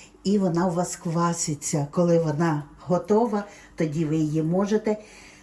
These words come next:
закривати кришечкою і відправляти в холод. Якщо немає у вас підвала,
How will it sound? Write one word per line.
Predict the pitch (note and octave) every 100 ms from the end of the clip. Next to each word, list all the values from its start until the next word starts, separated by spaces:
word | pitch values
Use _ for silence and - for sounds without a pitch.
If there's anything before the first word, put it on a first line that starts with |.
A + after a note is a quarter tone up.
| -
закривати | D3+ G#3 G3+ F#3+ E3+ D#3+ F3
кришечкою | G#3 C#4 D4 C#4+ - C4 B3 B3 G#3+
і | A#3 C4
відправляти | G#3+ - F3+ E3+ F#3+ G3 F3
в | D#3+
холод. | - F3+ D#3 D3 - - - -
Якщо | E3 G#3 G3+ - - - A3
немає | F#3+ F#3+ F3+ F3 E3+
у | D#3+
вас | E3+ - - - -
підвала, | E3+ C#3+ C#3 E3 G#3+ A3 E3